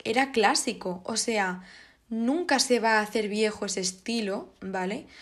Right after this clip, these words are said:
O sea, siempre va a ser, mm, no sé, un montón de prendas que combinaban entre ellas y que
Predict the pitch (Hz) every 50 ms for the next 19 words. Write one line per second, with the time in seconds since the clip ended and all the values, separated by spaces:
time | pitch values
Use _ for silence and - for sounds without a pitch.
0 | - - - - - - 247 214 214 214 - - 240 247 254 269 311 311 285 254
1 | 240 233 220 - 254 240 240 254 277 - - - - _ _ _ _ 240 233 226
2 | 226 220 214 214 208 208 208 202 202 202 196 196 208 - - _ _ _ _ _
3 | _ _ _ _ _ _ _ - 208 226 269 311 302 - 254 208 202 208 208 208
4 | 202 202 233 240 262 262 254 254 254 220 226 226 226 233 254 294 349 359 - -
5 | - 247 254 226 220 214 208 208 202 202 202 202 220 240 262 254 240 226 - 220
6 | 208 208 214 214 220 247 277 285 - - - - - - - - - - - -
7 | _ _ - 254 226 - - 240 233 226 220 220 214 214 208 208 208 208 202 202
8 | 196 190 190 196